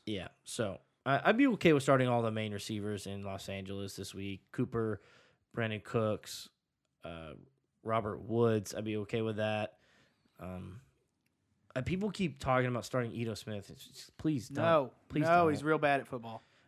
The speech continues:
Speaker 1: Uh, <clears throat> but another thing I wanna talk about is Darrell Henderson.
Speaker 2: What about him?
Speaker 1: If Todd Gurley is out this week,
Speaker 2: He is questionable.
Speaker 1: Yes, if Todd Gurley is out this week,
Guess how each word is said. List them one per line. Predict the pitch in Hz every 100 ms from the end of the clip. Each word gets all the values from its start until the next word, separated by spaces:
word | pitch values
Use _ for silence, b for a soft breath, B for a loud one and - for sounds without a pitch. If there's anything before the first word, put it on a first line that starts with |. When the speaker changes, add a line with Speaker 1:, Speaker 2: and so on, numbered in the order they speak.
| _
Speaker 1:
Uh, | 127 135 - _ -
<clears throat> | 277 226 147 131
but | 165
another | 160 165 269
thing | 349
I | 247
wanna | 170
talk | 143 156
about | 139 139
is | 127 127 - _ _ _ _ _ _ _ _ _ _ _ _ _ _ _ - -
Darrell | 123 147 240 208
Henderson. | 170 160 - 80 - _ _ _ _ _ _ _ _ _ _ _ _ _ _ _ _ b
Speaker 2:
What | 123 127
about | 120 117
him? | - _ _ _ _
Speaker 1:
If | 123
Todd | - 190
Gurley | 220 220 196
is | 139
out | 139 151
this | 120 107
week, | 101 110 - - _ _ _ _ _ _
Speaker 2:
He | 131 185
is |
questionable. | 226 220 214 123 104 - _ _
Speaker 1:
Yes, | 110 135 110 -
if | 107
Todd | - 127 151
Gurley | 175 190
is | 175
out | 175
this | 139 110
week, | 101 98 98